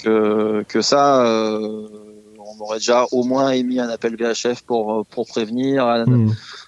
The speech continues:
Speaker 1: positionner, euh, le bateau, euh, au niveau de secours. Et puis après, c'est,
Speaker 2: Hmm.
Speaker 1: euh,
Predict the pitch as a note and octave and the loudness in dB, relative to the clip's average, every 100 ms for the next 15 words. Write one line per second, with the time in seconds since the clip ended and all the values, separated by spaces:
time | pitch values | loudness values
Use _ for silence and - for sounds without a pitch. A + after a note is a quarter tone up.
0 | _ _ - A#2 A#2 - B2+ B2 B2 A#2 | _ _ -6 -4 -2 0 0 2 2 2
1 | A2+ A2+ A#2+ A2+ A2+ A#2+ - B2 A#2+ A2 | 2 0 -2 -4 -2 -4 -2 -2 0 0
2 | A2 G#2+ G#2+ A2 A2 A2 A2+ - G#2+ C3+ | 0 -2 -4 -6 -4 -6 -6 -8 -4 2
3 | C#3 B2 G#2+ G2+ - A2+ - A2 G#2+ A#2+ | 4 2 0 -2 -2 -2 0 2 4 4
4 | G#2+ | 2